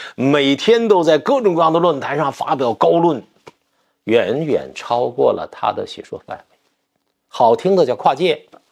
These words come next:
不好听的叫十处打锣九处有他。你要本来就是闲下来的一个退休老头儿，我觉着像我这样就属于自己没事儿去瞎叨咕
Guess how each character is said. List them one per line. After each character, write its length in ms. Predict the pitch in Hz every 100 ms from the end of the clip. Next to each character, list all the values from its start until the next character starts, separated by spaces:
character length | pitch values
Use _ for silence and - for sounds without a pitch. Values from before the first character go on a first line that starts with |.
| _ _ _ _ _ _ _ -
不 120 | 175
好 200 | 117 92
听 260 | - 147
的 100 | 135
叫 200 | 104 113
十 340 | 107 - 196 247
处 260 | - 208
打 220 | 110 78 85
锣 840 | 107 147 165 160 156 156 151 147
九 300 | 143 117 95
处 200 | 202 160
有 120 | 101
他。 240 | - 113 104 _ _ _ _ _ _ _ _ _ _ _ _ _ _ _ _
你 100 | 127
要 120 | 160
本 120 | 135 90
来 180 | 82
就 100 | 135
是 120 | 156 156
闲 400 | - 92 107 151
下 140 | 151
来 180 | 123 113
的 60 |
一 80 | 123
个 80 | 120
退 160 | - 117
休 80 |
老 140 | 117 76
头 160 | -
儿， 560 | 69 82 110 123 127 - _ _ _ _ _ _ _ _ _ _ _
我 180 | - 78
觉 220 | - 80
着 200 | 78 101 -
像 260 | - 104
我 120 | 73 67
这 80 |
样 240 | 101 98 85
就 120 | 92
属 220 | - -
于 140 | 69 80
自 180 | -
己 140 | - -
没 120 | 78
事 180 | 92 -
儿 240 | 117 98 95
去 220 | - - _ - _ _ -
瞎 200 | - 117
叨 220 | - 127 139 147
咕 140 | 120